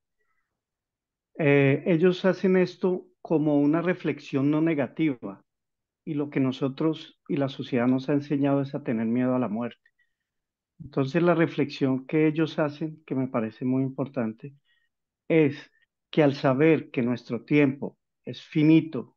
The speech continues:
que nuestro tiempo es limitado, tenemos que darle prioridad a las cosas que realmente son importantes para nuestra vida, que aportan a nuestra vida, que nos hacen felices.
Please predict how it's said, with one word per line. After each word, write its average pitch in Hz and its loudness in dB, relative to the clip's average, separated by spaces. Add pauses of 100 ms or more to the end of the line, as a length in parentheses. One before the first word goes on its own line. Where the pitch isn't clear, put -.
que - -12
nuestro 117 -6
tiempo 123 -2
es 117 0
limitado, 151 0 (680)
tenemos 135 -2
que 175 0 (420)
darle 151 0 (500)
prioridad 143 4
a - 2
las 147 -2
cosas 151 -8
que 160 0
realmente 127 0
son 143 -2
importantes 131 -4
para 120 -2
nuestra 107 -6
vida, 120 -4 (440)
que 135 -4
aportan 160 0
a 120 -2
nuestra 113 -6
vida, 107 -4
que - -10
nos 110 -8
hacen 117 -8
felices. 110 -4